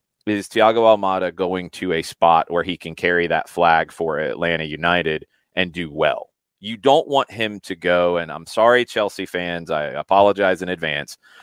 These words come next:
You don't want him to go to Chelsea, who has had a poor history in terms of bringing guys in and then loaning them out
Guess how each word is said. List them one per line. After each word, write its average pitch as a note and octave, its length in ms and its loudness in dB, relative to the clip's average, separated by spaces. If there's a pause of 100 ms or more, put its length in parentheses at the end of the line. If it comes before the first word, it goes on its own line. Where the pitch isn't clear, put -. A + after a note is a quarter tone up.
(220)
You B2 180 0
don't B2+ 420 4
want D3 300 0
him G#2+ 360 -4
to G2+ 180 -4
go F2+ 480 4
to E2+ 720 -2
Chelsea, F#2 680 0
who E2+ 180 -6
has E2 140 -6
had E2 300 2
a D#2+ 120 0
poor A2 440 2
history F2+ 580 0
in E2+ 120 -4
terms E2+ 340 -4
of E2 140 -6
bringing G2 320 -2
guys F2+ 300 4
in E2+ 220 -4
and D#2+ 120 -8
then D#2+ 100 -8
loaning F#2 300 0
them F2 160 0
out D#2+ 320 2